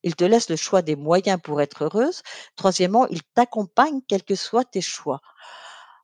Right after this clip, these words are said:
Ah, ben, j'en veux bien d'un Dieu comme ça. Là, d'accord, j'en veux bien. Bon, donc, je continue cette vie. Et puis, heu, mais il y a des moments où je suis quand même, heu, très inquiète de l'avenir, hein, parce que qu'est-ce que je vais devenir ?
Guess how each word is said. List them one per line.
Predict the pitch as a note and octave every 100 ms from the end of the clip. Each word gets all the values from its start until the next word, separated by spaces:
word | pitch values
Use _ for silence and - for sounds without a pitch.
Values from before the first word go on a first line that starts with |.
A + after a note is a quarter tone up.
| - -
Ah, | G#4 G#4 G4+ G4 F#4 F4+
ben, | C#4
j'en | G3+
veux | A#3
bien | C4 A3
d'un | A3+ G#3
Dieu | A3
comme | - C#4+
ça. | - - A#3 - -
Là, | E4+
d'accord, | C4+ C4+ F#3+ F#3+ -
j'en | - A#3
veux | A3 G#3
bien. | D#3+ D#3+ _ _ - - - - - - - -
Bon, | G3+ C4 F4+
donc, | B3 A3+
je | A#3
continue | A3 A3+ - G#3+ A#3
cette | A3+ G3 D#3
vie. | D3+ F3 C#4+ - _ _ _ _ _ _ _ _ -
Et | G#3+
puis, | - - B3 C#4 G#4 - -
heu, | F3+ F3 E3+ D#3+ D3+ - - -
mais | F3 G3+ A#3+
il | E3+
y |
a | F3
des | F3
moments | F#3 F#3+ A3+
où | G#3+
je | E3
suis | E3 - F#3
quand | F3
même, | E3 G3 E3+
heu, | D3+ C3+ - - - _ _
très | - E3+
inquiète | D#3+ D#3+ - D4+ - -
de | D3+
l'avenir, | D#3 E3+ E4 F4+ G#3 D#3
hein, | G3+
parce | - - -
que | F3+ D#3+ D3+ D3
qu'est-ce | F3+ -
que | E3+
je | D3+
vais | E3
devenir ? | D3+ D3+ E3+ D#4